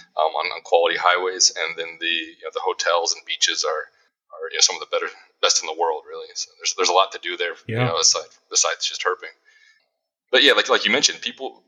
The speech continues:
Speaker 1: you know, people are people everywhere, and, you know, even in these, you know, I guess if you wanna call 'em conflict sierras or conflict mountains or areas,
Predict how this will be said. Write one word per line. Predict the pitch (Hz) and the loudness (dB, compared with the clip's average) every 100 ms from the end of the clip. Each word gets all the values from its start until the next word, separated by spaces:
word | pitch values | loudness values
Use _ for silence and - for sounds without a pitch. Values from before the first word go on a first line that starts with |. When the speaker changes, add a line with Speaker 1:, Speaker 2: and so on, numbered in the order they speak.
| - | -4
Speaker 1:
you | |
know, | 85 - | -4 -4
people | - - | -10 -4
are | - | 0
people | 120 110 | 2 6
everywhere, | 95 95 85 85 82 | 6 4 0 0 0
and, | 92 92 87 85 | -2 -2 -2 -2
you | 90 | -4
know, | 98 | -2
even | 123 113 | 2 4
in | 101 | 4
these, | 95 92 87 - | 2 2 2 0
you | 87 | -2
know, | 82 | -8
I | - - | -10 -6
guess | - - | -4 -4
if | |
you | - | -4
wanna | 85 | -4
call | - 87 | -2 -2
'em | - | -2
conflict | - 92 90 90 - | 0 0 0 -4 0
sierras | - 85 87 87 87 87 - - - _ - | 0 2 2 0 0 0 0 -4 -20 _ -12
or | 85 | -2
conflict | 85 82 - - | 0 0 -2 -2
mountains | 82 82 80 82 80 | -2 -2 -6 -10 -6
or | 78 | -2
areas, | 85 85 85 82 82 - | -2 -2 -4 0 0 0